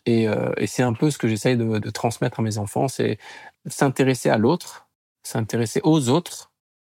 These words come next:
et ne pas forcément juger ou préjuger de, d'une situation ou, ou d'une culture. J'ai la nationalité mauricienne. Sportivement, d'ailleurs, je suis mauricien parce que j'ai représenté l'île Maurice à plusieurs reprises.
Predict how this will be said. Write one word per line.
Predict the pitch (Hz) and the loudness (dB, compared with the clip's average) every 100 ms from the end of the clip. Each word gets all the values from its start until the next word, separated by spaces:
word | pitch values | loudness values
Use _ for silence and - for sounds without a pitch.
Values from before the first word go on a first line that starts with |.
| _ - | _ -8
et | - - - - | -4 -2 -2 -2
ne | 110 | -2
pas | 104 139 | 0 -2
forcément | - - 131 120 | -4 -6 -4 -2
juger | 107 107 104 107 127 | -2 0 0 2 2
ou | 110 | 0
préjuger | 104 120 104 101 104 117 | -2 -2 -2 -2 0 0
de, | 110 92 87 117 _ _ _ _ - | 0 -4 -8 -12 _ _ _ _ 0
d'une | 110 | 0
situation | 107 113 104 113 - - 120 123 123 | 0 -4 -4 -4 -4 -4 -2 0 0
ou, | 107 101 104 104 104 104 - _ _ - | -2 -4 -4 -6 -6 -8 -12 _ _ -6
ou | 107 | -2
d'une | 104 | -2
culture. | 107 95 98 95 - _ _ _ _ _ _ _ _ _ _ _ _ _ | -4 -8 -10 -12 -18 _ _ _ _ _ _ _ _ _ _ _ _ _
J'ai | 104 107 - - - | -10 -6 -6 -8 -6
la | 107 | -2
nationalité | 107 117 - 120 113 | 0 0 0 0 2
mauricienne. | 113 117 113 110 123 151 220 - _ _ - | 4 4 4 2 0 2 0 -8 _ _ -2
Sportivement, | - 156 - 147 160 | 0 0 2 4 4
d'ailleurs, | 202 120 143 | 6 4 2
je | |
suis | 131 127 | 0 2
mauricien | 117 113 - 165 | 2 0 -2 -4
parce | 120 | -4
que | - | -4
j'ai | 107 | -4
représenté | 107 113 107 110 | -2 -2 -2 0
l'île | 107 | 0
Maurice | 113 113 120 | 2 0 -2
à | 107 | -6
plusieurs | 113 127 | -4 -2
reprises. | 120 - 147 190 | -4 -4 -4 -4